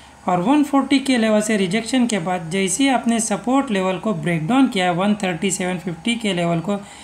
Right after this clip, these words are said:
देख सकते हैं, लगातार बड़ी गिरावट देखने के लिए मिली थी। बड़ा सेलिंग हमको लेमन ट्री में देखने के लिए मिला था। इस गिरावट के बाद स्टॉक ने सपोर्ट लिया है वन ट्वेंटी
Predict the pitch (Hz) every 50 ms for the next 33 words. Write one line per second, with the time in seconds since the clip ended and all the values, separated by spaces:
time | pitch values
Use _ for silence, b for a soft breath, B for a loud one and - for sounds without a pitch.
0 | B B B B - 190 214 240 233 - 233 233 - 262 254 220 190 190 185 175
1 | 196 196 190 - - - 226 233 240 226 190 170 190 190 220 247 208 175 196 180
2 | 185 180 180 185 175 160 175 180 170 190 185 180 170 185 175 175 175 170 170 160
3 | 175 170 196 247 208 170 180 175 196 240 240 - - 185 175 190 190 180 170 170
4 | 165 - 226 262 277 277 B B B B B B B B B B B 208 196 196
5 | 196 202 202 190 202 196 190 180 196 254 262 190 190 175 175 190 185 185 165 -
6 | 180 196 254 262 220 185 165 160 156 156 165 147 147 - - B B B B B
7 | B B B - - - - - - - 294 269 233 208 247 240 220 202 202 196
8 | 196 - - - 185 160 151 160 156 156 - - - - - - - - - 208
9 | 190 196 220 226 262 277 269 - - - - - - - - - 233 226 226 277
10 | 277 277 - - 202 190 185 175 185 233 262 - - - 196 214 220 196 185 202
11 | 185 180 180 165 262 285 262